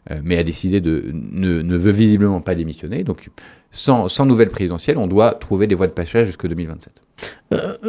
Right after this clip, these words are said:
Speaker 2: la question va être, euh, un peu brutale, euh, vous me l'accorderez, mais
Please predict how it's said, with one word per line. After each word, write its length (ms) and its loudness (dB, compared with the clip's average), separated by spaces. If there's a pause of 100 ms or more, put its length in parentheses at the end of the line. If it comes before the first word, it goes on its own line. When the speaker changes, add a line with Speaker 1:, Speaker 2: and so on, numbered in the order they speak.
(100)
Speaker 2:
la 120 4
question 300 0
va 80 4
être, 120 2
euh, 540 0
un 120 2
peu 120 4
brutale, 720 4
euh, 260 4
vous 120 4
me 80 4
l'accorderez, 520 4
mais 120 0